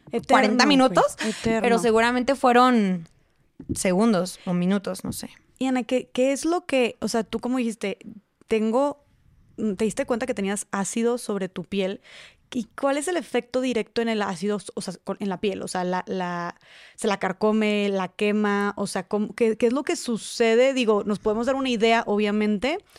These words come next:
Speaker 1: pero ¿nos podrías decir como cuál es el efecto más concreto que tiene al tener contacto directo con la piel?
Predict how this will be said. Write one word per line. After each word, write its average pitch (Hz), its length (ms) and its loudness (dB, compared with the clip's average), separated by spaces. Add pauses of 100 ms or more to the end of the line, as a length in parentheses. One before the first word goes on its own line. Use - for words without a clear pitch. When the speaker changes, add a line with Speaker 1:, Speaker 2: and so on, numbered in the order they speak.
(640)
Speaker 1:
pero 226 880 4 (640)
¿nos 226 180 0
podrías 220 380 4
decir 254 300 0
como 240 240 -2
cuál 214 280 0
es 208 140 -2
el 233 140 2
efecto 202 800 -4 (320)
más 196 200 -4
concreto 196 600 -4
que 190 120 -4
tiene 202 600 -2 (120)
al 202 240 -4 (360)
tener 196 240 -8
contacto 208 420 -6
directo 190 300 -4
con 190 120 -6
la 175 60 -4
piel? - 240 -6